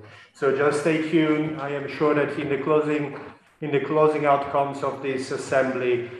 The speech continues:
um, we will be able to, to produce some of in-, inspiring and, uh, uh, and forward-looking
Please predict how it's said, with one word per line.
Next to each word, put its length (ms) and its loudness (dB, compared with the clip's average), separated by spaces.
um, 560 0
we 120 0
will 240 -2
be 100 0
able 300 0
to, 320 -4
to 120 -4
produce 520 -2
some 300 0
of 380 -4
in-, 380 2
inspiring 680 6
and, 640 0
uh, 40 -4
uh, 640 2
and 120 0
forward-looking 1160 2